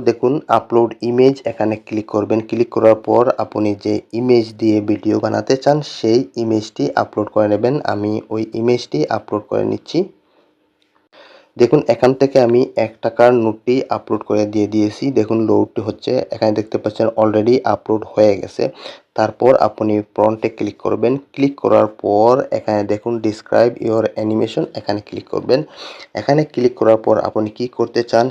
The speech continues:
সেটা লিখে দেবেন। আমি এখানে প্রথমে লিখে দিচ্ছি, তারপর আমি আপনাদেরকে বলছি কি লিখে নিয়েছি। ওকে, এখন আপনারা দেখুন আমি এখানে কি লিখেছি।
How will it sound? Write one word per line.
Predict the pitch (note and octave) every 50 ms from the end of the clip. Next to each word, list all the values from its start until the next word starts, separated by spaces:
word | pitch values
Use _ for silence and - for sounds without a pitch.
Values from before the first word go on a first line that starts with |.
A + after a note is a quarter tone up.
| - -
সেটা | - - G#2+ G#2 G#2
লিখে | G2+ - - F#2 G2+
দেবেন। | G2+ A#2 B2 C#3+ - - G#2
আমি | G#2 G#2+ A2 A#2+ - - G#2+
এখানে | G#2 - G#2+ G#2+ G#2 -
প্রথমে | - G2+ - G#2+ A2 G#2+ G#2 G#2
লিখে | G#2+ - - A#2+ A2+ A#2
দিচ্ছি, | A#2 - - C3 B2 -
তারপর | A2+ G#2 G#2+ - A2+ G#2+ - G2+
আমি | A2 A2 G#2
আপনাদেরকে | - - - G2+ G#2 G#2 - G2+ G2+ G2+ G#2+
বলছি | G#2+ G#2 - - B2+ B2+ -
কি | - A2+ A2 A2
লিখে | G#2+ - - F#2 G2
নিয়েছি। | F2+ - - - - - - - _ _ _ _ _ _ _ _ _ _ _ _ _ _ _ -
ওকে, | C3+ - - A2 G2 G2 - - _ _ _ - A#2
এখন | A2 - D#3 D#3+ D3+ C#3+
আপনারা | C#3 - D3 C#3+ C#3+ C#3+ C#3+ C3+ A#2+ A#2
দেখুন | A#2 A2+ - C#3+ - - A2
আমি | A2+ A#2 A#2 A#2
এখানে | - A#2+ A#2+ B2 A#2+ A#2+ - _
কি | - C3+ B2 A2+
লিখেছি। | G#2+ - - - - -